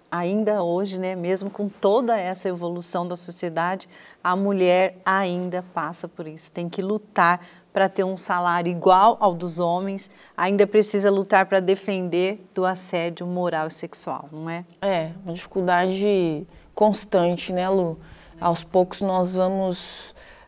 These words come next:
Speaker 2: é, como eu disse, conquistando espaço e essas consequências acabam vindo, né, porque ficamos em posições de destaque e nós temos que saber os nossos direitos pra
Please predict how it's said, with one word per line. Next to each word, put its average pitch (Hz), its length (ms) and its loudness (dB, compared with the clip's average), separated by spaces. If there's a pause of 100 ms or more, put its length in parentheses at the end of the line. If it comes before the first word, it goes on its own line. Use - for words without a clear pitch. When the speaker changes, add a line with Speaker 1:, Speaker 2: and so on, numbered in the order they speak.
Speaker 2:
é, 170 880 0
como 180 200 2
eu 180 80 2
disse, 180 240 -2
conquistando 180 600 -2
espaço 180 640 2
e 208 100 4
essas 196 280 0
consequências 202 760 -2
acabam 202 460 2
vindo, 214 460 4
né, 202 160 0
porque - 220 -8
ficamos 202 460 0
em 196 100 -2
posições 190 760 0
de 180 180 -2
destaque 202 840 2 (600)
e 190 500 2
nós 180 300 0
temos 208 300 0
que - 80 -10
saber 240 640 6 (240)
os 185 80 -4
nossos 208 420 6
direitos 190 920 0 (320)
pra 190 580 6